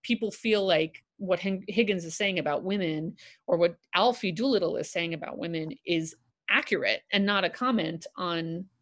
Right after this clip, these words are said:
society, then I think you're really failing, because that's not how Shaw intended it, certainly. I don't think that's how Lerner and Loewe intended it.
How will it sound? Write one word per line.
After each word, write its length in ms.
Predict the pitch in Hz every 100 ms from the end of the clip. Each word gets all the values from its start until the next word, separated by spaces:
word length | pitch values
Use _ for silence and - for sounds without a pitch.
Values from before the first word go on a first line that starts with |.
| _ _ _ _ _ _ -
society, 600 | - 185 262 311 185 -
then 160 | 175
I 80 | 170
think 160 | 190 180
you're 120 | 170
really 240 | 190 170
failing, 420 | 165 156 135 98
because 480 | - 151 156 156 - _ _ _ _ _ _ - -
that's 120 | 220
not 140 | 240 208
how 140 | 170
Shaw 260 | - 165 170
intended 380 | 180 175 175
it, 120 | 175 175
certainly. 480 | 180 165 170 170 - - -
I 80 | 185
don't 200 | 185 156
think 200 | - 170
that's 180 | 160 -
how 100 | 160
Lerner 320 | 165 165 165
and 120 | 165
Loewe 180 | 170 202
intended 400 | 170 160 156 165
it. 160 | -